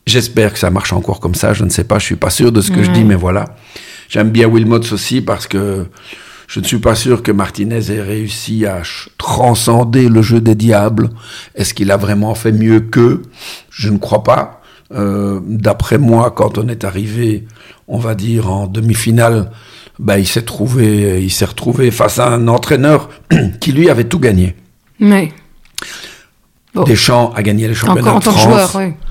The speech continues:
Speaker 1: Les, le, Deschamps a gagné le championnat d'Espagne. Euh, il a joué au Real, non, c'est ça ? Ou il a,
Speaker 2: Euh,
Speaker 1: à la Juve.
Speaker 2: Marseille et la Juve, oui.
Speaker 1: La Juve, pardon. Il a gagné, euh, le championnat d'Italie, excuse-moi.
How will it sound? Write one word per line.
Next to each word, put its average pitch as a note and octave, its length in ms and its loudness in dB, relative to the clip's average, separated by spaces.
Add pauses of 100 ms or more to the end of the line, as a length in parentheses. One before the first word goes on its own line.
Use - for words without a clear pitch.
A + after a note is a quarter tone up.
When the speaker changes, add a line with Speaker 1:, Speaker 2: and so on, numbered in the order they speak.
(380)
Speaker 1:
Les, A2 140 -2 (180)
le, A2+ 140 -2 (200)
Deschamps A#2 420 2
a A2 140 0
gagné A2+ 500 0
le G2+ 140 -2
championnat G2+ 640 -2
d'Espagne. A2+ 560 0 (680)
Euh, F#2 320 -2 (200)
il A2 140 4
a G#2+ 60 4
joué A2+ 140 2
au - 20 6
Real, C3+ 320 2
non, C#3+ 140 2
c'est - 140 -8
ça ? - 280 -4
Ou A2 140 2
il G#2 100 4
a, G2+ 60 2
Speaker 2:
Euh, G#3 480 4
Speaker 1:
à - 40 6
la - 100 4
Juve. G#3 420 4
Speaker 2:
Marseille A3+ 520 2
et G3 180 4
la F#3 120 4
Juve, F3+ 260 2
oui. F3+ 60 -2 (240)
Speaker 1:
La A2+ 160 2
Juve, A2+ 300 4
pardon. F2+ 400 -4 (460)
Il G#2+ 180 0
a G#2+ 80 4
gagné, G#2+ 460 0
euh, G2+ 140 -2
le G#2 100 -4
championnat A2 460 -2
d'Italie, G#2 420 -2
excuse-moi. A2 600 -4